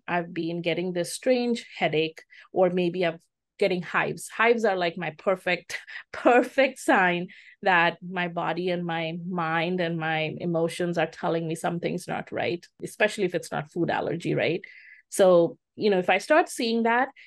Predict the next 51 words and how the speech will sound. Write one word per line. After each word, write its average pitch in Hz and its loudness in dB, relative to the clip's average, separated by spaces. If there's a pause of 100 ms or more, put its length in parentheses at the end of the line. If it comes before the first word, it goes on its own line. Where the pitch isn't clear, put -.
it 196 0
gives 196 2
me 196 -4
a 190 -2
signal 180 -4
that, 180 -2
you 226 -4
know 262 0
what, 269 0
something's 220 -4
not 185 -6
right. 165 0 (120)
I 185 -6
need 185 -4
to 180 -4
do, 175 -2
like, 165 -2
a 175 -4
self - -6
check. - -8 (140)
And 185 -6
so 180 2
that's 170 -2
something 180 -4
that 160 0
I 160 0
do. 160 -4 (640)
Very 220 2
simple. 254 0
It's - -6
just 254 2
about, 233 4
I 214 2
think, 220 -2
being 208 -2
aware 190 0
as 247 -4
opposed 180 -8
to 180 -6
just 180 -4
letting 180 0
go 175 2
of 160 -2
whatever 165 -2
you're 170 -4
feeling. 160 -6 (120)
So 170 0
I've 160 -2
become 196 -4
much 175 -4
more 165 0